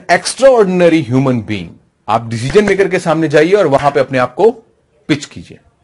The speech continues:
वहां पे अपने आप को, मैं चाहता हूं कि वहां पे आप अपने आप को जाके वहां पे आप बेचें, सेल करें अपने आप को।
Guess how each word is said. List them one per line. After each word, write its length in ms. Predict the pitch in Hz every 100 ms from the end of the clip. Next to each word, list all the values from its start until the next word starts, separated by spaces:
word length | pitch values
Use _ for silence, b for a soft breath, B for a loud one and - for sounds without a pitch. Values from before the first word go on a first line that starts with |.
| -
वहां 160 | 135 147
पे 100 | 160
अपने 180 | 135
आप 160 | 139 -
को, 100 | 151
मैं 120 | 139
चाहता 260 | 135 120 143
हूं 60 |
कि 60 | 139
वहां 220 | 127 127
पे 80 | 143
आप 120 | 127
अपने 160 | 131 131
आप 120 | 123
को 80 | 131
जाके 220 | 123 120
वहां 180 | 139 120
पे 100 | 131
आप 160 | 120 -
बेचें, 360 | 107 131 123
सेल 340 | 101 - 165 143
करें 180 | 113 98
अपने 220 | - 82
आप 120 | -
को। 80 | _